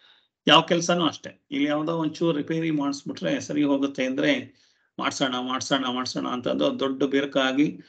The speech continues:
ಅದು ಐದ್ ಸಾವಿರ ರೂಪಾಯಲ್ಲಿ ಆಗುವಂಥದ್ದು ಐವತ್ತು ಸಾವಿರ ರೂಪಾಯಿ ಆದ್ಮೇಲೆ ನಾವು ಹೋಗ್ಬೋದು. ಅದೇ ತರ ದೇಹದಲ್ಲೇ ಆಗ್ಲಿ, ಮನಸ್ಸಲ್ಲೇ ಆಗ್ಲಿ, ಮನಸ್ಸಿನಲ್ಲೂ ಒಂದ್ ಸಣ್ಣ ಗಾಯ ಆಗ್ತಿದ್ದಾಗೆ ತಕ್ಷಣ ರಿಪೇರಿ ಮಾಡ್ಬೇಕು. ರಿಪೇರಿ ಮಾಡಲ್ಲ, ದೊಡ್ಡದಾದ್ಮೇಲೆನೆ ಅದಕ್ಕೆ ರಿಪೇರಿ ಮಾಡಕ್ ಹೋಗೋದು.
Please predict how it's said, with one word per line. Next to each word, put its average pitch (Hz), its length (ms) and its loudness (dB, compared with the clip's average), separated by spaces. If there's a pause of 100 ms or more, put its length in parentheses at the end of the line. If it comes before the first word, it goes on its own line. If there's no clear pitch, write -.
(280)
ಅದು 143 420 6
ಐದ್ 151 160 6
ಸಾವಿರ 147 280 6
ರೂಪಾಯಲ್ಲಿ 147 320 4
ಆಗುವಂಥದ್ದು 131 540 0
ಐವತ್ತು 139 300 2
ಸಾವಿರ 135 200 0
ರೂಪಾಯಿ 143 220 0
ಆದ್ಮೇಲೆ 131 540 0
ನಾವು 117 200 -2
ಹೋಗ್ಬೋದು. 110 580 -14 (880)
ಅದೇ 175 240 8
ತರ 180 240 2
ದೇಹದಲ್ಲೇ 143 640 2
ಆಗ್ಲಿ, 131 340 0
ಮನಸ್ಸಲ್ಲೇ 139 520 -2
ಆಗ್ಲಿ, 120 260 -4
ಮನಸ್ಸಿನಲ್ಲೂ 156 460 0
ಒಂದ್ 160 140 0
ಸಣ್ಣ 151 240 2
ಗಾಯ 147 300 4
ಆಗ್ತಿದ್ದಾಗೆ 151 520 2
ತಕ್ಷಣ - 380 -2
ರಿಪೇರಿ 87 360 2
ಮಾಡ್ಬೇಕು. 62 680 -4 (440)
ರಿಪೇರಿ 165 340 6
ಮಾಡಲ್ಲ, 135 360 6
ದೊಡ್ಡದಾದ್ಮೇಲೆನೆ 131 1120 4
ಅದಕ್ಕೆ 127 320 2
ರಿಪೇರಿ 127 260 0
ಮಾಡಕ್ 117 420 -6
ಹೋಗೋದು. 107 300 -14